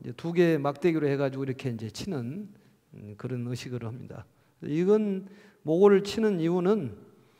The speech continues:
에, 수중 중생을 제도하는 그런 의미가 있습니다. 그러니까 절에서 쓰고 있는 그러한 기구들은 다 의미가 있다, 이렇게 생각하시면 되고, 또 이 물고기를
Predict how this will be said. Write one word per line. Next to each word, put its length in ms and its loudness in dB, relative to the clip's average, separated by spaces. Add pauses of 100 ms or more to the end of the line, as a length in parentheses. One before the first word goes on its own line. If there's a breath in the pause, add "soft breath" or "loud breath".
(680 soft breath)
에, 140 -8
수중 420 0
중생을 420 2
제도하는 720 -2
그런 520 -6 (160)
의미가 280 -6
있습니다. 500 -16 (720)
그러니까 200 -8
절에서 360 6
쓰고 240 2
있는 320 2
그러한 480 2 (760 loud breath)
기구들은 420 2
다 100 -10 (200)
의미가 300 4
있다, 400 -2
이렇게 260 -2
생각하시면 600 -4
되고, 400 -12 (1040 soft breath)
또 520 10
이 140 4
물고기를 1400 4